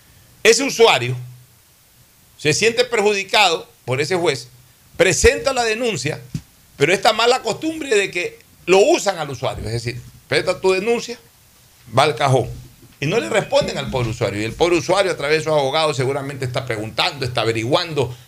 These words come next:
presenta escrito en la judicatura, qué pasó, qué pasó, le contestan, no le contestan, lo tienen tonteando. Pues claro, la denuncia está guardada en un cajón.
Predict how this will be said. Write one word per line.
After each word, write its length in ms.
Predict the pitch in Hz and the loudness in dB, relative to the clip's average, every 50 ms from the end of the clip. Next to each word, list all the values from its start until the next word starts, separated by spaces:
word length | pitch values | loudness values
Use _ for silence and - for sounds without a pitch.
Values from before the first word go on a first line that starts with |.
| - - | -20 -14
presenta 400 | _ - 120 123 139 135 139 135 | _ -4 0 0 0 0 0 -2
escrito 360 | 131 123 - 127 151 151 127 131 | -4 -2 0 0 0 0 0 0
en 60 | 123 | 0
la 60 | 117 | 0
judicatura, 540 | 113 117 117 110 117 113 - 147 160 156 147 | 0 0 0 0 -2 -2 -2 -2 -2 -2 -2
qué 140 | - 131 123 | -2 -4 -4
pasó, 340 | 123 107 104 - 165 180 | -4 -4 -2 0 -2 0
qué 120 | - 147 131 | 0 -4 -6
pasó, 340 | - 113 120 - - 165 165 | -6 -6 -4 0 0 0 0
le 120 | 151 127 | 0 -2
contestan, 520 | 123 113 120 123 139 151 151 143 135 135 | -4 -4 -2 0 0 0 0 0 -4 -6
no 80 | 139 143 | -6 -8
le 100 | 143 135 | -8 -6
contestan, 380 | 135 131 135 135 143 - 143 131 | -6 -4 -4 -4 -4 -4 -4 -4
lo 80 | 127 | -4
tienen 260 | 127 135 139 139 127 | -6 -6 -6 -6 -4
tonteando. 400 | 123 123 120 120 123 101 90 87 - | -4 -2 -2 -2 -4 -6 -8 -6 -6
Pues 140 | - 113 - | -6 -6 -4
claro, 240 | 143 135 113 101 - - - - - - _ | -4 -4 -4 -4 -8 -14 -20 -20 -20 -12 _
la 120 | - 113 | 2 4
denuncia 360 | 127 127 135 151 165 127 165 | 4 4 4 2 0 0 0
está 140 | 156 - 160 | 0 2 2
guardada 360 | 156 151 151 135 143 151 151 147 | 4 4 4 2 2 0 -2 -2
en 80 | 143 | -4
un 100 | 143 147 | -8 -10
cajón. 300 | 139 131 123 110 - - | -8 -8 -6 -6 -6 -8